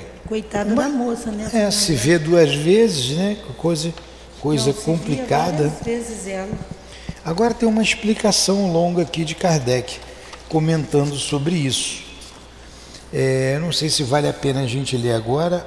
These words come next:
Speaker 2: ou deixar pra próxima aula.
Speaker 1: É, deixa pra próxima.
Speaker 2: Vamos deixar pra próxima aula, né? Porque tá terminando o nosso tempo, tá bem grande. Eu vou marcar aqui, ó,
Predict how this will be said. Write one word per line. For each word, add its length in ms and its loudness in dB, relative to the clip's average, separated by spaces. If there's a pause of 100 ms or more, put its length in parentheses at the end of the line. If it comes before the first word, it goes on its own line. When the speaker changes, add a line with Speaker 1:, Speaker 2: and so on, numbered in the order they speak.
Speaker 2:
ou 80 0
deixar 400 0
pra 160 0
próxima 560 -4
aula. 480 -6
Speaker 1:
É, 160 -6
deixa 340 -10
pra 160 -12
próxima. 400 -10 (100)
Speaker 2:
Vamos 200 -2
deixar 280 2
pra 160 -2
próxima 460 -2
aula, 300 2
né? 120 -2
Porque 220 -8
tá 140 -6
terminando 580 -2 (420)
o 100 0
nosso 340 2
tempo, 460 2 (360)
tá 100 8
bem 240 6
grande. 460 2 (300)
Eu 100 2
vou 200 2
marcar 420 4
aqui, 300 2
ó, 160 4